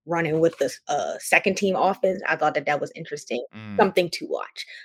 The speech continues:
Speaker 2: It's that, it's that highlighter he's got in his visor. It,
Speaker 1: Yeah.
Speaker 2: it clouds his thinking.
Speaker 1: Yeah.
Speaker 2: Yeah.
Speaker 1: Um,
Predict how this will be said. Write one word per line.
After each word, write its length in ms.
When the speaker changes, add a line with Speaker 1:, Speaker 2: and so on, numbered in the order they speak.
Speaker 2:
It's 140
that, 220
it's 160
that 140
highlighter 480
he's 160
got 220
in 60
his 120
visor. 360
It, 200
Speaker 1:
Yeah. 100
Speaker 2:
it 160
clouds 300
his 100
thinking. 280
Speaker 1:
Yeah. 340
Speaker 2:
Yeah. 100
Speaker 1:
Um, 380